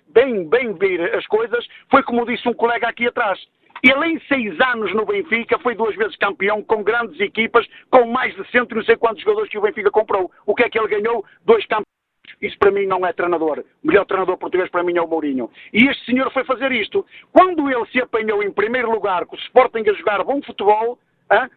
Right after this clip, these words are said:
Ele começa a dizer que o cérebro estava no Benfica, que não tinha unhas para o ferrar, e afinal não tem unhas a ele, e o cérebro afinal não está em lado nenhum. O cérebro é do Rui Vitória, não é dele.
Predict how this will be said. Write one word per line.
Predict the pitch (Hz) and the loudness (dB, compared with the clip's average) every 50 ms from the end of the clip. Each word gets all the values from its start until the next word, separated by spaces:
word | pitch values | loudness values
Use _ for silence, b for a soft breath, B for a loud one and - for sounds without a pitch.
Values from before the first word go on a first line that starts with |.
| _ _ _ - | _ _ _ 2
Ele | 294 320 311 | 2 2 2
começa | - - 311 294 277 240 - 269 | 2 -2 -2 -2 -2 -2 -2 -4
a | 262 | -2
dizer | 247 269 247 196 220 285 285 240 | -2 -4 -4 -2 -2 -2 -2 -2
que | - 330 | -4 -4
o | 285 233 | -4 -4
cérebro | - - 262 262 247 226 240 240 | -2 -2 -2 0 -2 -2 -4 -4
estava | - - - 247 233 233 240 | -4 -2 -2 -2 -2 -2 -4
no | 240 240 | -4 -2
Benfica, | 247 262 269 - - 311 311 302 - - 277 277 - B B B B B | -4 -4 -4 -2 -2 -2 -2 -2 -2 -2 -4 -4 -4 B B B B B
que | - 294 285 277 269 254 | 4 4 4 4 0 -2
não | 247 247 254 247 | -2 -2 -2 -4
tinha | - 247 254 247 254 | -4 -4 -2 -2 0
unhas | 254 254 247 247 247 - | -2 -2 -2 -2 -2 -2
para | - 262 262 254 | -2 -2 -2 -2
o | 240 | -2
ferrar, | - 277 277 262 - 277 285 277 277 269 277 254 b b b | -2 -2 -2 -2 -2 -2 -2 -2 -2 -4 -4 -6 b b b
e | 262 269 | 0 0
afinal | 247 - - - _ _ _ _ _ _ _ _ _ - 214 208 | 0 -2 -6 -8 _ _ _ _ _ _ _ _ _ -8 -6 -4
não | 202 202 | -2 0
tem | - 214 190 190 196 | 0 0 0 0 0
unhas | 190 185 180 160 131 | -2 -2 -2 -2 -2
a | 180 170 | -2 -2
ele, | 170 185 190 190 190 196 - b b b | 0 0 -2 -2 -2 -4 -6 b b b
e | b 233 | b 0
o | 233 208 | 0 0
cérebro | - 233 233 220 202 214 | -2 -2 0 0 0 -2
afinal | 214 202 202 202 208 208 202 | -2 -2 -2 -2 -2 -2 -2
não | 202 | -2
está | - - 208 | -2 -2 0
em | 196 196 | 0 0
lado | 202 196 190 | -2 -2 -2
nenhum. | 196 196 190 180 165 156 - b b | -2 -2 0 -2 -2 -4 -6 b b
O | b 202 | b -2
cérebro | - - 214 202 196 202 196 | 2 2 2 2 2 0 -2
é | 190 | -2
do | 165 170 | -2 -2
Rui | 156 185 | -4 -4
Vitória, | 170 175 156 - 180 175 | -4 -4 -2 -2 -2 -2
não | 175 180 180 | 0 -2 -2
é | 175 | 0
dele. | 160 170 156 143 | 0 -2 -4 -4